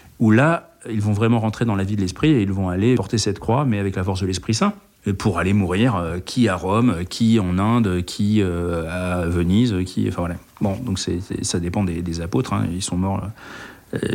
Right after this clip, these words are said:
mais ils sont tous morts, euh, martyrs pratiquement, hein, sauf on le dit Saint Jean, mais en tout cas Saint Jean il a donné sa vie, euh, jusqu'au bout,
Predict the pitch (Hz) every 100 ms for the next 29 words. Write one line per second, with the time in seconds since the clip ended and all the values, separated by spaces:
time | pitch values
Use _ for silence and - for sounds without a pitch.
0 | - 95 90 92 - 98 113 120 90 90
1 | 85 - 127 - 80 - 117 123 95 -
2 | 104 87 85 87 95 85 95 127 110 92
3 | 92 - 85 - 104 95 90 104 87 87
4 | 92 90 92 92 110 82 82 90 87 95
5 | 107 143